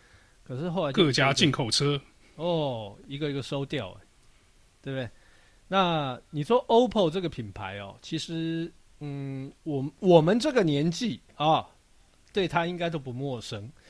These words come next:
Speaker 1: 但是比较
Speaker 2: 啊，像我就不太理解啊。
Speaker 1: 年轻的靠背，怎么可能？你怎么可能不理解？
Speaker 2: 我就属于比较年轻的那一挂嘛。
Speaker 1: 靠北，再来嘛，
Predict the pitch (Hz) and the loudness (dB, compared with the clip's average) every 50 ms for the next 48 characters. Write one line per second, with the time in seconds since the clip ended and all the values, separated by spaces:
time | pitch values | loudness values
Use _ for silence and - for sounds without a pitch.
0 | - - - - _ _ - _ - 240 254 247 269 - - - 127 120 - 262 | -20 -20 -20 -20 _ _ -20 _ 2 2 4 4 2 -4 -6 -6 -2 6 6 8
1 | 285 262 202 190 147 135 - - 196 151 156 170 190 190 160 131 131 143 151 - | 10 10 10 10 8 8 6 6 6 6 6 8 10 10 10 8 6 4 4 4
2 | 135 113 110 110 104 - - - - - - - 160 139 - - - 147 135 135 | 4 2 2 0 -2 -4 -8 -12 -12 -4 2 4 4 4 4 0 0 2 2 2
3 | 135 135 143 - - - - 127 123 139 - - 127 113 110 113 110 110 117 120 | 2 0 -2 -6 -8 -6 -6 -4 -4 -4 -2 -2 -2 -2 0 -2 -4 -4 -4 -6
4 | 113 95 92 - - - 151 165 196 165 139 139 - - - 139 139 - 190 - | -6 -10 -14 -20 -16 -12 -10 -8 -6 -6 -8 -6 -4 -2 -2 -2 0 -2 -2 -4
5 | - - 143 123 - - - - - - 143 101 - - - - - - - - | -2 -6 -8 -8 -8 -8 -8 -6 -6 -6 -6 -8 -10 -16 -18 -16 -14 -14 -14 -14
6 | - - - - - 135 214 208 - - 165 151 147 - 175 165 - 165 143 185 | -16 -20 -18 -6 -2 0 0 2 2 2 2 4 4 4 2 2 2 2 4 4
7 | 185 165 147 131 131 147 165 - - 180 180 165 135 139 143 151 143 - 156 127 | 6 6 6 6 4 4 4 6 6 6 6 6 6 6 6 4 4 4 2 2
8 | 107 104 98 - - - 110 110 - 151 135 - - 117 110 - - 147 131 120 | 2 0 -4 -6 -8 -12 -8 -4 -2 -2 -2 -2 -4 -4 -2 0 0 2 0 0
9 | 107 - - 110 110 | 0 -2 -4 -4 -4